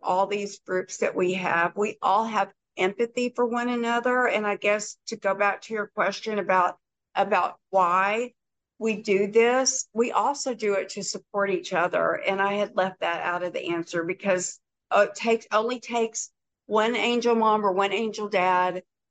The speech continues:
to, to connect with you who's been through the same thing. And it,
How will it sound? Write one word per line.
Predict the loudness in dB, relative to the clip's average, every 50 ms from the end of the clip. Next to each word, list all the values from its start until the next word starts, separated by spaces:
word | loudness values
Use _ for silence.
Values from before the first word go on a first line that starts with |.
| _ _ _ _ _ _ _ _ _ _ _ _ _ _ _ _ -4
to, | 0 2 2 2 2 -2 -6 -12 -20 _ _
to | -2 0 0
connect | 2 2 2 2 4 4 2 0 0 0
with | 0 0 0 2
you | 2 2 2 2 2 0
who's | -2 -4 -4 -6 -6 -6
been | -4 -4 -4 -4 -4
through | -4 -6 -4
the | -4 -4
same | -4 -2 0 0 0 0 0
thing. | 0 0 2 2 2 2 2 0 0 -4 -4
And | -4 -2 0 0
it, | 0 -2 -2 -6